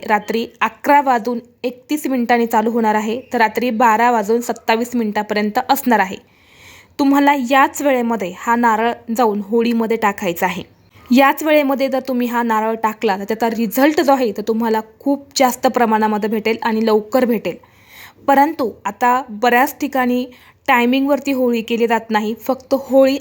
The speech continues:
आज आहे, तर मग या दिवशी सायंकाळची होळी, अ, ही केली जाते. तर तुम्ही त्यावेळी हा उपाय केला तरीही चालेल, परंतु ज्यांच्याकडे, अ, रात्रीच्या वेळी होळी करणार आहेत, म्हणजे तुम्हाला सांगितल्याप्रमाणे ज्या मुहूर्तावरती होळी जर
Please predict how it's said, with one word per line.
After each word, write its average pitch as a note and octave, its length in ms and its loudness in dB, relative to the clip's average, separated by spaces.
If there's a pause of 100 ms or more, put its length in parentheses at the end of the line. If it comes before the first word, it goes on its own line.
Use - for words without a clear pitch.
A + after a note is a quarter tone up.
आज A3+ 220 2
आहे, G#3+ 220 -2
तर G#3+ 180 -6
मग A3+ 240 -2
या B3 120 0
दिवशी A#3+ 420 -4 (460)
सायंकाळची C4 720 2
होळी, A#3+ 440 -2 (100)
अ, A#3 100 -6
ही A3+ 160 -4
केली C4+ 280 2
जाते. A3+ 420 0 (440)
तर B3 100 0
तुम्ही C4 280 -2
त्यावेळी D4+ 500 2
हा C#4 120 -2
उपाय A#3+ 320 -2
केला A3+ 280 -4 (120)
तरीही A3 320 -4
चालेल, A3 300 -2
परंतु A3+ 440 0
ज्यांच्याकडे, A3+ 580 0 (420)
अ, A3 220 0
रात्रीच्या B3 460 2
वेळी C4+ 140 2
होळी B3 280 2
करणार A3+ 300 0
आहेत, G#3+ 280 -4
म्हणजे G#3 220 -2
तुम्हाला G#3+ 280 -2
सांगितल्याप्रमाणे G#3+ 800 -2
ज्या A3+ 160 0
मुहूर्तावरती B3+ 680 2
होळी A#3 280 0
जर A3+ 180 -2